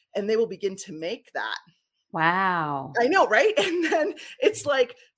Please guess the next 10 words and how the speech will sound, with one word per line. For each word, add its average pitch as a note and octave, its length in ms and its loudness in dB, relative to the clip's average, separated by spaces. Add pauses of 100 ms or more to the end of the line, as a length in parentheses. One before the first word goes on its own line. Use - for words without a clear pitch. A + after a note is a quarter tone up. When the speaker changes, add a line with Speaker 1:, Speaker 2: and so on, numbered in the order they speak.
(100)
Speaker 1:
food F4 320 -2
dialed B3 400 2
into A#3+ 320 -8
you. F#3+ 520 -8 (200)
So A#3+ 640 0 (200)
<laughs> - 160 -20
it's A#3+ 260 -6
very D4+ 380 0
interesting, F#3+ 880 -10 (100)
um, D#3 440 -8